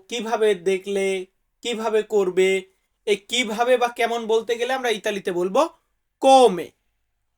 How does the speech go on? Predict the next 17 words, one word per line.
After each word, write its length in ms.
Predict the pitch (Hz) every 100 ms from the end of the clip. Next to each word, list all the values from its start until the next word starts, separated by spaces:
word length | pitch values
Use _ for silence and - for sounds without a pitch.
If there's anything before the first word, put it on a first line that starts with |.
| _ _ _ _
কোমে 640 | 254 269 247 185 196 285 359 _ _ _ -
মানে 160 | 233
হচ্ছে 320 | 233 262 -
কেমন। 420 | 330 254 220 156 - _ _ _ _ _ _ _ _ _ _ _ _ _ _ _ _ _ _ _ _ -
এরপর 340 | 262 277 285
আছে 440 | 254 214 - 262 285 _ _ _ _ _ _ _ _ _
অনেক। 500 | 240 262 262 220 151 _ _ _ _ _ _ _ _ _ _ _ _ _ _ _
কোন 160 | 269 262
একটা 240 | 381 233
জিনিস 460 | 190 196 254 - - _
অনেক, 580 | 233 247 240 220 240 _ _ -
এটা 240 | 226 254
বলতে 400 | 220 226 - 240
গেলে 220 | 233 240
আমরা 320 | 226 214 220 -
ইতালিতে 500 | 220 269 254 220 185
বলবো 480 | 170 175 185 311